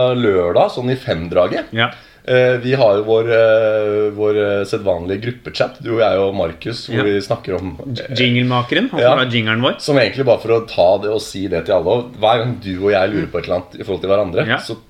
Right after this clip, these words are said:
Speaker 1: tar vi kontakt på den chatten.
Speaker 2: Ja, det er veldig sjelden vi bruker den mellom bare
Speaker 1: Ja,
Speaker 2: oss to.
Speaker 1: vi har nesten ikke ordvekslinger på chat mellom oss
Speaker 2: Nei,
Speaker 1: to.
Speaker 2: det er det sånn, det er sånn, ofte sånn praktikaliteter.
Speaker 1: Ja.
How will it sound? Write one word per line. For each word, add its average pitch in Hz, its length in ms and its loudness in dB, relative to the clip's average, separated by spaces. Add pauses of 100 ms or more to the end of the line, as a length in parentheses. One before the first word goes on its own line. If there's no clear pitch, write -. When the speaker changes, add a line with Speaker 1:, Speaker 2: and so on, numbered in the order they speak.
(160)
Speaker 1:
tar 95 200 -2
vi 98 100 -6
kontakt 110 340 -6
på 107 100 -8
den 92 240 -2
chatten. 107 320 -4
Speaker 2:
Ja, 147 120 2
det 160 100 2
er 190 180 0
veldig 180 400 2
sjelden 180 320 0
vi 165 120 4
bruker 160 300 2
den 139 200 2
mellom 143 200 0
bare 135 200 4
Speaker 1:
Ja, 127 80 2
Speaker 2:
oss 120 100 -4
to. 127 80 -2
Speaker 1:
vi 131 80 2
har 107 360 4
nesten 135 360 -6
ikke - 80 -12
ordvekslinger 95 640 -4
på 107 300 -6
chat - 340 -6
mellom 98 280 -2
oss 90 80 -4
Speaker 2:
Nei, 156 80 2
Speaker 1:
to. 180 40 2
Speaker 2:
det 185 100 2
er 185 60 2
det 190 120 -2
sånn, 170 220 -2
det 165 120 2
er - 20 0
sånn, 175 220 -4 (100)
ofte - 160 -4
sånn 160 180 0
praktikaliteter. 151 1120 0
Speaker 1:
Ja. 120 140 6